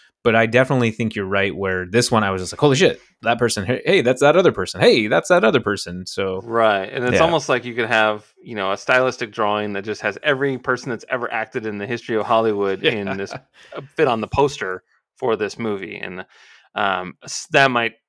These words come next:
Speaker 2: that might be a bit much for people. But I think what's in-, what is interesting, though, for me, Zach, is that I usually know about, like, twenty or thirty minutes into a Wes Anderson movie if I'm on board or not.
Speaker 1: Mm-hmm.
Speaker 2: And, uh, this one,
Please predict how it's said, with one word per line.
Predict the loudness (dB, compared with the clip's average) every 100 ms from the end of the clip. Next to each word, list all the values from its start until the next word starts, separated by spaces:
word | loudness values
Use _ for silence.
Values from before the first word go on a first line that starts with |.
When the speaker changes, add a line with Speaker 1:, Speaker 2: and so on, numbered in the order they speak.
| _
Speaker 2:
that | -6
might | -4 -4 -6
be | -4
a | -4
bit | -4
much | -6 -8 -10
for | -18
people. | -18 -10 -10 0
But | 0 0 -12 -6 -2
I |
think | 0 -2 -8 -18 -2
what's | 0 0
in-, | -2 2
what | 4 4
is | 2 2
interesting, | 0 -2 -4 -2
though, | 0 0
for | -2 -4
me, | -6 -4
Zach, | 0 -2 -2
is | -6
that | 0 0 -2 -10 -20 _
I | 0
usually | 0 0 0 0 0
know | 2 4 4 4
about, | 4 2 2 0
like, | -4 -6 -20 _ _ _ _ _ -18
twenty | -6 -4 -2
or | -2
thirty | 0 0 0
minutes | -2 -2 -4
into | -4 -2 -2 -2
a | 0
Wes | 0 0
Anderson | -4 -4 -6 -4
movie | -2 0 -2
if | 0
I'm | -2
on | -2 -2
board | 0 2 2
or |
not. | 2 2 0 _ _
Speaker 1:
Mm-hmm. | 4 4 2 -2
Speaker 2:
And, | -4 -4 -2 -4 -6 -4
uh, | -4 -4 -8 -12 _ _ _ _ _ _
this | 0 2 2
one, | 2 0